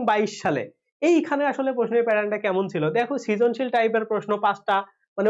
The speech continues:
ওই রকম উদ্দীপক থাকবে, তার উপরে তোমার অ্যান্সার করতে হবে, সেটাতে দশ নম্বর। তারপরে কি দেখো সারমর্ম থেকে পাঁচ নম্বর, এবং তিন নম্বর অংশটাতে কি দেখো পদ প্রকরণ এবং বিপরীত শব্দ নির্ণয় করা, অর্থাৎ ব্যাকরণিক টপিক, বাংলা ব্যাকরণ রিলেটেড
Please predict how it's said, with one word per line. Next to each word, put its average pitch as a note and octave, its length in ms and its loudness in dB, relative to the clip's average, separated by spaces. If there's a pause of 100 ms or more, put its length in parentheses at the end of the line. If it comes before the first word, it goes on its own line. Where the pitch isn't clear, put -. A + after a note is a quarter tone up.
ওই A#3+ 140 6
রকম A3 200 2
উদ্দীপক G#3+ 400 0 (100)
থাকবে, G3 240 -2 (100)
তার G3 140 2
উপরে G3+ 260 0
তোমার G3 240 -2
অ্যান্সার F#3 320 -4
করতে F#3+ 180 -4
হবে, F3 280 0
সেটাতে G#3+ 340 -2
দশ G3 260 0
নম্বর। F3+ 260 0 (440)
তারপরে C#4 300 2
কি B3+ 100 -2
দেখো C4 200 0 (120)
সারমর্ম A#3+ 420 0 (120)
থেকে A3 180 -2
পাঁচ G3+ 260 0
নম্বর, G#3+ 260 2 (380)
এবং A3 200 4 (320)
তিন F#4+ 220 6 (120)
নম্বর F4 300 0
অংশটাতে B3 400 0
কি A3+ 200 -2
দেখো A3+ 180 2 (140)
পদ A3+ 180 4 (100)
প্রকরণ A#3+ 440 0
এবং C4 120 0 (120)
বিপরীত B3+ 440 0
শব্দ F3 240 0 (460)
নির্ণয় C4+ 400 2
করা, D3 160 0
অর্থাৎ D#3+ 240 0 (100)
ব্যাকরণিক C4+ 520 0 (100)
টপিক, D#3 260 -2 (360)
বাংলা A3 320 2 (400)
ব্যাকরণ F3+ 420 2 (100)
রিলেটেড G#3+ 360 2